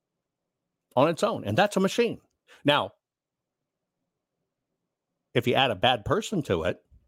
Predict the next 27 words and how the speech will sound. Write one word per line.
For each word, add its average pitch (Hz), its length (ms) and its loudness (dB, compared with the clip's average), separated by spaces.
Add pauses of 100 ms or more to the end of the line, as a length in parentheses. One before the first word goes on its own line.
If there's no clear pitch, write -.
(420)
then 131 180 2
your 135 220 4
gun 143 260 2
can 123 160 -2
do 170 180 0
that. 98 260 -2 (200)
If 127 120 -4
you 131 80 6
add 185 120 4
a 196 60 2
bad 160 280 0
person 156 400 -2
with 92 140 -2
bad 147 240 0
fucking 120 240 0
programming 127 500 2
in 110 120 4
their 104 80 0
brain, 151 320 0
then 127 160 2
it 139 100 -2
can 127 160 -2
do 156 160 4
it. 110 140 -2
Do 135 100 2
you 131 240 2
understand? 190 1120 0